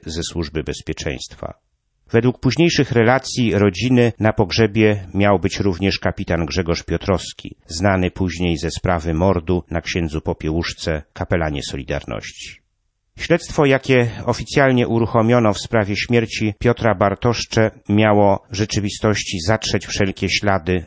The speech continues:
zabójców. Pomijano istotne dowody i od razu przyjęto wersję o nieszczęśliwym wypadku.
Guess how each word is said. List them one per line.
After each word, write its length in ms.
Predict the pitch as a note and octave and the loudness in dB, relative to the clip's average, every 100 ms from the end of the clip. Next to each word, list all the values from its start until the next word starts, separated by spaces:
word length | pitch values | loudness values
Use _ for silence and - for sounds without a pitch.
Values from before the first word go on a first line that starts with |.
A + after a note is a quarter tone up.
| - | -8
zabójców. 880 | E2 F2+ D#2 E2+ - - - - _ _ _ _ - | -4 -2 0 -2 -4 -12 -16 -18 _ _ _ _ 0
Pomijano 440 | B2 A2+ A2+ G2+ | 2 4 4 2
istotne 520 | F#2 - A2+ - F#2 | 0 -2 -4 -4 -4
dowody 540 | E2 E2 F2+ G2+ G2+ G2 | -6 -2 0 0 0 -2
i 80 | G2+ | 0
od 120 | G2+ | 0
razu 280 | G#2 A#2 G#2+ | 2 0 0
przyjęto 520 | - - G2 G#2+ - | -6 -2 0 0 0
wersję 520 | F2 F#2 G2+ - F#2+ F#2 | 0 2 0 0 -2 0
o 260 | - E2+ F2 _ - | 0 0 -2 _ -6
nieszczęśliwym 840 | F2 G2 - F#2 - D#2+ D#2 D#2+ D2+ - | -2 0 0 -4 -4 -8 -6 -6 -8 -10
wypadku. 720 | D#2 E2 - D2 - - | -10 -6 -4 -6 -10 -20